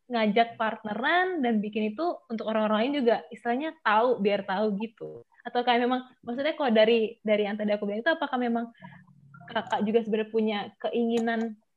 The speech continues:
dan terbiasa untuk juga bisa berbagi, atau gimana sih dari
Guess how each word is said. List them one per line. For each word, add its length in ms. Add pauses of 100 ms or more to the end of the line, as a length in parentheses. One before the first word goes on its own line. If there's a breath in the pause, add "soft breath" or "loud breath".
dan 160
terbiasa 480
untuk 240
juga 160
bisa 160
berbagi, 640
atau 320 (560)
gimana 320
sih 160
dari 320